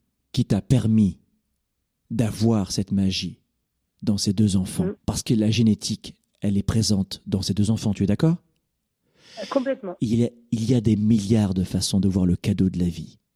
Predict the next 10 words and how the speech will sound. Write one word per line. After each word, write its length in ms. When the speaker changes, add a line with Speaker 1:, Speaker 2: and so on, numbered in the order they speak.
Speaker 1:
Mais 120
en 200
ce 200
moment, 380
tu 140
ne 100
vois 220
pas 200
ce 140
cadeau. 400